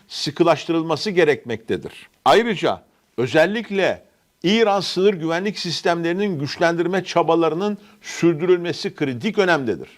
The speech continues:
Büyük Türk milleti, şimdi şuraya çok dikkat edin. Şöyle diyor, "Geldiğimiz noktada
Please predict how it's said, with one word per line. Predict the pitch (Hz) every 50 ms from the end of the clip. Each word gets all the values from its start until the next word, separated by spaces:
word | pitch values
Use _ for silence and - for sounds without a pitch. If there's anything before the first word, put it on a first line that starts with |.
| _ -
Büyük | 123 170 208 220 - 220 -
Türk | - 170 - -
milleti, | 147 143 139 135 120 - 127
şimdi | - - 190 175 160 135 -
şuraya | - - - 233 208 190 170 131
çok | - 165 156 - -
dikkat | 131 - - 127 110
edin. | 110 98 - - -
Şöyle | - - 190 185 180 151
diyor, | 143 127 101 78 - _ -
"Geldiğimiz | 98 156 170 185 190 165 202 214 226 233 247 226 185 175
noktada | 214 175 - - 185 170 160 147 101 -